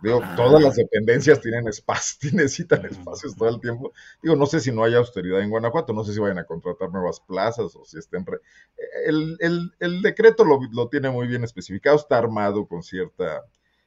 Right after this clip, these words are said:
Speaker 1: eh, digamos, premeditación, pero además cuadran los números, Julio, es una gran casualidad porque el predio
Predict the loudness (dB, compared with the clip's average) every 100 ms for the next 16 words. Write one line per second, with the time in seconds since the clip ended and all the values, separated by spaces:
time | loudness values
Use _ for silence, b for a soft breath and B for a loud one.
0 | _ -20 -12 -10 -10 -12 -18 -14 -8 -6
1 | -6 -6 -6 -6 -8 -6 -6 0 0 0
2 | -6 _ _ _ _ _ _ 2 4 4
3 | 2 -2 -4 -4 -2 0 0 -2 -4 -6
4 | -6 -4 -6 -8 -10 -6 -6 -6 -6 -6
5 | -4 -4 -2 -2 -2 -6 -4 -4 -4 -6
6 | -6 -2 2 2 0